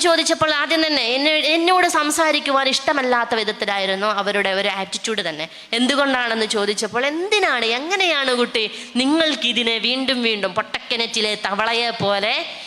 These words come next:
ഈ ഒരു, ഈ മതത്തിനെ, ആ മതത്തിൻ്റെ ആചാരങ്ങളെ, ആ മനത്തിൻ്റെ അനുഷ്ഠാനങ്ങളെ, മതത്തിൻ്റെ കൽപ്പനകളെ ഞങ്ങളുടെ സ്വാതന്ത്ര്യമാണെന്ന പേരിൽ നിങ്ങൾക്കിങ്ങനെ നെഞ്ചേറ്റുവാൻ സാധിക്കുന്നത്?" എന്നതായിരുന്നു അവരുടെ ചോദ്യം.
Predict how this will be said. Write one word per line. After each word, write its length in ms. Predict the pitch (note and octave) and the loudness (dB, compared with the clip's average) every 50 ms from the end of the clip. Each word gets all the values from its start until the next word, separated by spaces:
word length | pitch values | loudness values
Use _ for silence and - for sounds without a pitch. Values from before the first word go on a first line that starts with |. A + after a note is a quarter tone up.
| - - | -6 -4
ഈ 140 | B3 C#4+ E4 | -2 2 2
ഒരു, 320 | D#4+ D#4 D#4 D4+ C#4+ C4+ | 2 4 4 4 2 2
ഈ 340 | C4 B3 A#3+ A#3 A3+ A#3 A3+ | 2 0 0 0 0 0 0
മതത്തിനെ, 1080 | - A#3 A3+ A3+ A3 A3 A3 A3 A#3 A#3+ A#3 - - A#3+ A3 F#3 F#3 E3+ D#3 C3+ A#2+ - - - - - - - | 0 0 0 0 0 0 0 0 -2 -4 -4 -4 -4 -4 -2 -2 -2 -2 -2 -4 -6 -8 -12 -20 -20 -14 -4 -2
ആ 140 | G#3+ B3+ C4+ | 0 0 2
മതത്തിൻ്റെ 580 | C#4+ B3+ B3+ C4+ C#4+ C4+ C4+ C#4 C4 B3 B3 | 2 0 0 0 -4 -2 -2 -2 0 0 0
ആചാരങ്ങളെ, 1040 | A#3 A3 A3 A3 A3+ A3+ G#3+ A3+ A3+ G#3+ G#3 G3 F3+ E3+ E3 D#3+ D#3 D#3 D3+ C#3 - - - - - - - - | 0 0 0 0 -2 -2 -2 -2 0 0 0 -2 -4 -2 -2 -4 -2 -2 -4 -4 -6 -8 -14 -20 -18 -10 -6 -2
ആ 120 | A3+ C4 | 0 0
മനത്തിൻ്റെ 680 | C#4 C4+ C4 C4 C#4 C4 - - G#3 C4+ C4+ C4 B3 A#3+ - | 0 0 0 -2 -2 -4 -6 -4 0 0 2 2 2 0 0
അനുഷ്ഠാനങ്ങളെ, 880 | A#3 A#3+ B3+ B3 - - - B3 A3 G3 F#3 F3+ F3 E3+ E3+ F3+ G3 | 0 0 0 0 -2 -2 -2 -2 -2 0 -2 -2 -2 -2 -2 -2 -2
മതത്തിൻ്റെ 560 | B3+ C4 B3 B3 C#4 C4+ - C#4+ C4+ B3 A#3+ A#3 - | 0 0 0 0 0 -2 0 0 0 0 0 0 0
കൽപ്പനകളെ 840 | A3 A3 A3+ A3 A3+ - A#3+ A3 G3+ F#3+ F3 F3 E3 E3 E3 D#3+ - - - - - - | -2 -2 -4 -4 -4 -4 -2 -2 -2 -2 -2 -2 -2 -2 -4 -6 -8 -14 -20 -20 -16 -8
ഞങ്ങളുടെ 640 | - A3+ A3 A3+ A#3+ B3 C4+ C#4+ D4+ D4+ D4+ C#4+ C#4 | -4 -4 -2 -2 -2 -4 -2 -2 0 0 0 0 0
സ്വാതന്ത്ര്യമാണെന്ന 1000 | - - B3 A3+ A3+ A3 A3+ A3+ A3+ G#3+ G#3+ G#3 G3+ F#3+ F#3+ F3+ F3+ F3 E3+ F3 | 0 2 2 2 2 2 0 -2 0 -2 -2 0 0 0 0 0 -2 -2 -4 -4
പേരിൽ 400 | E3 E3+ E3+ E3 E3+ F#3+ G#3+ F#3+ | -2 -2 -4 -2 -2 -4 -4 -2
നിങ്ങൾക്കിങ്ങനെ 760 | F#3+ F#3+ G3+ G#3+ A3 G#3+ G3 - G3+ E3+ F3 F3 F3 G3 A#3+ D4 C#4+ - - - - | -4 -4 -2 0 0 0 0 -2 -4 -2 -2 -2 0 0 -2 -2 -6 -8 -12 -8 -2
നെഞ്ചേറ്റുവാൻ 680 | G#3 G#3 G#3 A3 G#3 - B3 A#3+ A#3+ A#3+ G3 G3 F#3 F#3 | 0 0 2 2 2 2 2 0 0 0 -2 -2 -2 -2
സാധിക്കുന്നത്?" 600 | - - F3 E3+ F3 F3+ F#3 - - D#3+ D#3+ D#3 | -2 0 0 0 -2 -2 -4 -6 -8 -8 -4 -4
എന്നതായിരുന്നു 840 | F#3 A3 - F#3+ F3+ F#3 F#3 F3 E3 E3 D#3 - D#3 D#3 F#3 A3+ - | -4 -4 -4 -6 -6 -6 -6 -4 -6 -8 -6 -8 -8 -8 -8 -8 -8
അവരുടെ 320 | - - D#3 C#3 C#3 D3 | -8 -10 -10 -10 -8 -10
ചോദ്യം. 440 | D#3+ - - D#3+ - - - G#2 - | -8 -8 -8 -8 -10 -10 -12 -14 -14